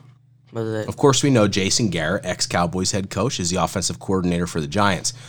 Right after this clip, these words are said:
Speaker 1: Mm-hmm.
Speaker 2: Tested positive for covid.
Speaker 1: Oh.
Speaker 2: The tight ends coach for the Giants is Freddie Kitchens,
Speaker 1: <laughs>
Speaker 2: old Cleveland Browns head coach.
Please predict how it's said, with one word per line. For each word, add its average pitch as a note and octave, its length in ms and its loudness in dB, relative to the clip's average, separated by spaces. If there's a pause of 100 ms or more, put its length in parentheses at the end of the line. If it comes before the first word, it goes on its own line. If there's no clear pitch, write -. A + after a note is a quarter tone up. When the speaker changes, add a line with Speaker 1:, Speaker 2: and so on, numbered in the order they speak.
Speaker 1:
Mm-hmm. A2+ 140 -4
Speaker 2:
Tested B2 340 4
positive G#2 420 4
for D#2+ 120 -6
covid. - 720 -6 (560)
Speaker 1:
Oh. D2 200 -4 (400)
Speaker 2:
The F#2+ 60 -8
tight D#3+ 340 4
ends F#3+ 220 6
coach E2 360 -2
for G2 160 0
the E2+ 80 0
Giants E2 600 -4 (640)
is - 120 -4
Freddie G#2+ 280 4
Kitchens, - 680 0 (440)
Speaker 1:
<laughs> - 460 -6
Speaker 2:
old A2+ 540 6 (180)
Cleveland A2+ 480 4
Browns F2 540 2
head F#2+ 320 -4
coach. - 460 -4